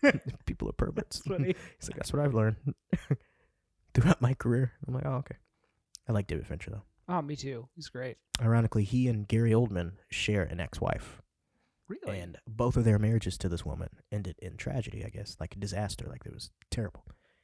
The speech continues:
Speaker 2: And, uh, they worked together on Mank. Is that how you say it? His new film that just dropped on Netflix about the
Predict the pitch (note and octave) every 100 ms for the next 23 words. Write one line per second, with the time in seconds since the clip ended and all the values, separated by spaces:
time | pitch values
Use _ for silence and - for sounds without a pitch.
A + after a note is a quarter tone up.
0 | _ - G2+ E2+ E2+ E2+ _ _ _ -
1 | G#2 G2+ - G2+ F#2 F2+ F2+ F#2 - -
2 | - _ - G#2+ G#2 F#2+ - - - -
3 | A2 A2 A2+ B2 _ - G#2+ G#2+ A2 A2
4 | A#2+ A#2+ _ _ _ _ - - G#2 -
5 | G#2 G#2 G#2 - _ - G#2+ - A2 -
6 | - G#2 - F#2